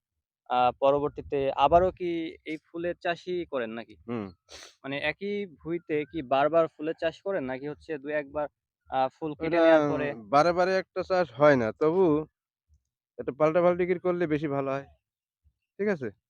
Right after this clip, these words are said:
Speaker 2: পাল্টাপাল্টি করে করলে ভালো হয়।
Speaker 1: আচ্ছা, সম্মানিত, আহ, ভিউয়ার্স বৃন্দ,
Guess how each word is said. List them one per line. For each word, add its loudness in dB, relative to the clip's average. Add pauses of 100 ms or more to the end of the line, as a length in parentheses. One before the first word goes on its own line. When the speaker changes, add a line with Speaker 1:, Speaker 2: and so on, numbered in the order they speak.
(500)
Speaker 2:
পাল্টাপাল্টি 2
করে -6
করলে -2
ভালো 0
হয়। -8 (1700)
Speaker 1:
আচ্ছা, 2 (300)
সম্মানিত, 2
আহ, 2
ভিউয়ার্স 2
বৃন্দ, 2